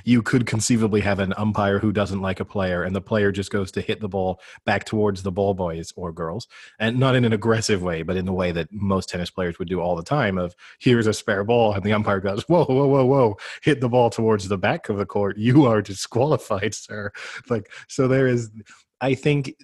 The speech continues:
unfortunately, you don't want to leave too much of it up for interpretation, and that means that you're gonna have to have, now, hitting it into the stands would probably remove the need for interpretation, 'cause there, if you just smashed it into the spectators,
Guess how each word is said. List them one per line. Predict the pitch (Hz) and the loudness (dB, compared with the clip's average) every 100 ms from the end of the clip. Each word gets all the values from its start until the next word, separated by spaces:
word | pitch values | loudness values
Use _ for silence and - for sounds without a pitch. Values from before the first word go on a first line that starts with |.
| - | -6
unfortunately, | 127 127 - 131 131 123 113 113 | -4 -2 0 0 0 -2 -2 -2
you | 104 104 | -2 -2
don't | 113 117 | -2 -2
want | 113 107 | -2 -2
to | |
leave | 107 101 98 - | -2 -2 -6 -8
too | - 107 | -8 -6
much | 95 95 | -6 -8
of | 95 | -8
it | 92 | -8
up | 92 - | -8 -8
for | 95 | -12
interpretation, | 87 - 87 90 92 92 - 123 120 | -12 -12 -14 -12 -12 -10 -10 -12 -10
and | 90 90 | -10 -6
that | 92 | -6
means | 98 95 90 - | -6 -6 -6 -8
that | |
you're | 92 | -12
gonna | 90 87 | -10 -10
have | 92 90 - | -10 -12 -10
to | 98 | -12
have, | 92 85 82 _ - - _ _ - | -10 -10 -12 _ -20 -20 _ _ -6
now, | 113 98 | -2 0
hitting | 139 143 | 0 2
it | 131 | 2
into | 120 101 | 0 -4
the | 98 | -6
stands | 92 - - 104 95 87 85 | -8 -8 -6 -4 -4 -6 -10
would | 92 | -12
probably | - 90 90 | -8 -8 -6
remove | 92 90 95 90 | -8 -8 -8 -8
the | 90 | -8
need | 90 90 85 | -8 -8 -10
for | 87 | -12
interpretation, | 123 - - 80 82 - | -10 -12 -12 -16 -16 -18
'cause | - 87 | -20 -10
there, | 98 107 | -4 -4
if | 92 - | -4 -12
you | |
just | 82 - | -14 -12
smashed | - 85 82 - | -12 -12 -14 -16
it | 78 | -20
into | 78 - | -20 -20
the | 73 | -20
spectators, | - - 90 - 80 69 - | -20 -14 -12 -12 -18 -20 -20